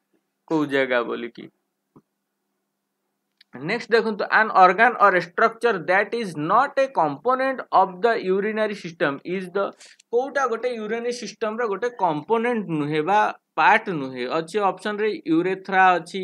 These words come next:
ୟୁରିନାରୀ ବ୍ଲାଡର ଅଛି, ୟୁରେଟର ଅଛି, ଆଡ୍ରିନାଲ ଗ୍ଲାଣ୍ଡ ଅଛି, କିଡନୀ ଅଛି। ଏବେ ଦେଖନ୍ତୁ,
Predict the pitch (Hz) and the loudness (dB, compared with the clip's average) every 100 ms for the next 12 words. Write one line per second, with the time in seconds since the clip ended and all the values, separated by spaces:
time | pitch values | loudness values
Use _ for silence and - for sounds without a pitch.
0 | 165 135 139 170 185 180 185 180 175 175 | -4 -4 -4 -4 -4 -2 2 2 2 -2
1 | 175 185 165 127 127 175 180 185 170 180 | -6 -8 -8 -6 -4 -4 -4 -4 -4 -6
2 | 120 120 135 175 180 180 180 180 175 170 | -4 -4 -4 -8 -8 -8 -4 -4 -4 -8
3 | 165 143 120 117 113 - - 175 196 180 | -10 -10 -10 -10 -14 -14 -12 -10 -8 -8
4 | 120 135 123 117 | -8 -10 -14 -8